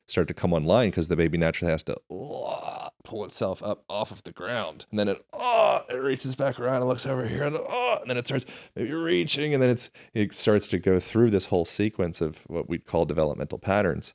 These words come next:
And then the transition into modernity, which is, looks a lot like adults as well, is a transition into always being in a cart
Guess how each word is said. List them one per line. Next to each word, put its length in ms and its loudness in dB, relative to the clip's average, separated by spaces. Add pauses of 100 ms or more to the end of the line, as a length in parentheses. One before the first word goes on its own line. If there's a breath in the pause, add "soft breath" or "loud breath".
And 220 4
then 400 2
the 80 0
transition 800 2
into 240 -4
modernity, 640 2
which 160 0
is, 140 -6
looks 240 0
a 40 4
lot 200 2
like 120 -4
adults 380 0
as 100 -8
well, 360 2 (180)
is 80 4
a 60 4
transition 520 0
into 460 -2 (140)
always 260 0
being 240 -2
in 80 0
a 60 -4
cart 480 -2